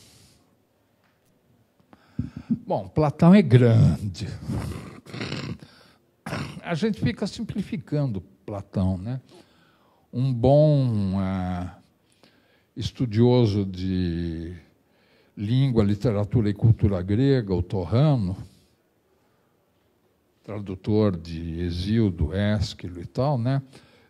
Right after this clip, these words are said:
Eh, eu perguntei o que ele achava, ele me falou, Platão é polifônico. E é todo contraditório, né? Pô, a República, vocês já viram? Eu tenho.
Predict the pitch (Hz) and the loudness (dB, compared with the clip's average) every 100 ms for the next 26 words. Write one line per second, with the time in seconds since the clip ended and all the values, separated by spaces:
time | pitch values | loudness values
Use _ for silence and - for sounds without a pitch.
0 | - 107 104 104 104 104 - 143 - 127 | -10 -4 -2 0 0 -4 0 4 6 8
1 | 127 139 131 147 135 139 - 147 165 220 | 6 4 2 2 2 2 0 -4 -6 -6
2 | 226 214 220 202 175 - 170 151 185 190 | -6 0 0 0 -4 -4 -8 -4 -2 -2
3 | 185 208 208 196 - 160 131 104 - _ | -2 -4 -8 -10 -8 -6 -6 -10 -16 _
4 | _ _ _ _ _ _ _ _ _ _ | _ _ _ _ _ _ _ _ _ _
5 | _ _ _ _ _ _ _ _ _ _ | _ _ _ _ _ _ _ _ _ _
6 | _ _ _ _ _ 131 131 117 - 165 | _ _ _ _ _ -10 -8 -10 -10 -6
7 | 185 127 117 98 113 95 98 - 92 87 | -6 -8 -14 -14 -14 -14 -18 -16 -16 -14
8 | 82 82 98 139 127 _ _ _ _ _ | -18 -18 -12 -10 -10 _ _ _ _ _
9 | _ _ _ _ _ - 143 117 123 147 | _ _ _ _ _ -6 -4 -2 2 2
10 | 147 - 208 175 113 - 117 - 147 139 | 4 4 4 2 -2 -4 -10 -2 -2 -2
11 | 127 180 175 117 107 110 123 156 151 185 | -4 -4 -4 -4 -4 -4 -4 -6 -6 -4
12 | 160 113 90 | -4 -4 -8